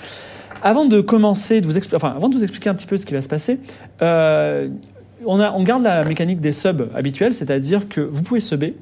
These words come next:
et vous êtes dans un petit, euh, s-, un stack spécial Game of Thrones Team Star, c'est-à-dire que si vous subez pour l'équipe de S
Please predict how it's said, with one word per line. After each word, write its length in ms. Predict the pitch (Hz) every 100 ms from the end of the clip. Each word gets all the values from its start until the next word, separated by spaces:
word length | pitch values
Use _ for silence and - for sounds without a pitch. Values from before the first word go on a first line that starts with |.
| - - -
et 280 | 190 190 - -
vous 180 | 143 180
êtes 100 | 262
dans 180 | 185 147
un 80 | 139
petit, 400 | 180 - 196 156
euh, 80 |
s-, 200 | 127 - - -
un 140 | - 135
stack 380 | - 214 233 - - -
spécial 800 | - - - 269 - 254 240 160 - 208
Game 280 | 151 170
of 120 | 175 160
Thrones 180 | 190
Team 200 | 170 160
Star, 400 | 147 - 214 240
c'est-à-dire 500 | 147 156 151 165 247
que 260 | - 202 233 - - -
si 260 | - - 233
vous 160 | 202 196
subez 340 | 208 190 196
pour 220 | 190 180
l'équipe 340 | 175 160 170 -
de 100 | 143
S 200 | 139